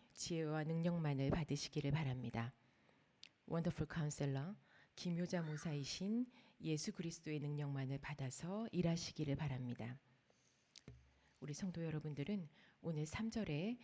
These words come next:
기름 부음 받아 거룩하게 구별된 제사장입니다.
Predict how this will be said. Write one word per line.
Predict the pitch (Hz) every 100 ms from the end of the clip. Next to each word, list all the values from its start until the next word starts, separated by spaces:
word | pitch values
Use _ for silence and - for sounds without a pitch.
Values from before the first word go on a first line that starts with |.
| - - - -
기름 | 196 196 226 226
부음 | 208 208 202
받아 | 175 175 165 165
거룩하게 | - 151 156 170 151 151
구별된 | - 165 165 147 139 143 175 240 262 - - -
제사장입니다. | - 147 - 180 180 156 135 120 - 120 135